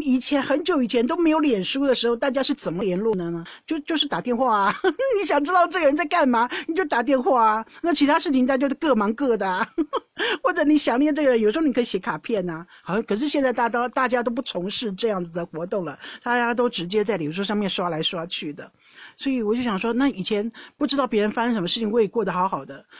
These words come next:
那现在我为什么要那么热切的知道别人发生什么事情呢？为什么我要这么热切知道别人的生活呢？那同样的，别人有这么想要知道我的生活吗？哦，应该也没有。<laughs> 我以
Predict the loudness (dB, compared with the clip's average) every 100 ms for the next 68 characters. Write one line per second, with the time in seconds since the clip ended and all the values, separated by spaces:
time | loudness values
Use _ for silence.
0 | -6 0 2 4 2 2 0 0 0 0
1 | 0 2 2 2 0 0 0 -2 -2 -2
2 | -2 -4 -2 -2 -2 -4 -4 -6 -6 -6
3 | -8 -10 -14 -20 -20 -8 -4 -4 -2 -2
4 | -2 -2 -2 -2 -2 -2 -2 -2 -2 -4
5 | -4 -4 -4 -4 -6 -8 -10 -12 -16 -20
6 | -12 -6 -6 -6 -6 -4 -2 -4 -4 -4
7 | -6 -12 -16 _ -20 -20 -4 2 4 4
8 | 2 0 -2 2 2 2 2 2 2 0
9 | 0 0 0 -2 -2 -4 -4 -4 -4 -8
10 | -10 -16 -4 0 0 0 -2 -2 -4 -4
11 | -6 -4 -4 -2 0 2 2 0 -6 0
12 | 0 2 2